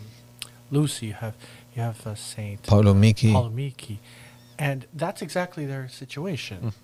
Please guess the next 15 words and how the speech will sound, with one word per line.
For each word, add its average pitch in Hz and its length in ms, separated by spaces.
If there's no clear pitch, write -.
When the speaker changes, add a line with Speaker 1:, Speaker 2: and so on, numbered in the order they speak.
Speaker 2:
Mm. 101 80
Yeah. 104 200
Speaker 1:
They 156 260
were, 175 260
uh, 143 340
mostly 160 320
the 127 80
Roman 131 300
martyrs. 95 400
They 135 80
were 131 140
offered, 123 440
they 143 80
were 135 100
nobles. 131 560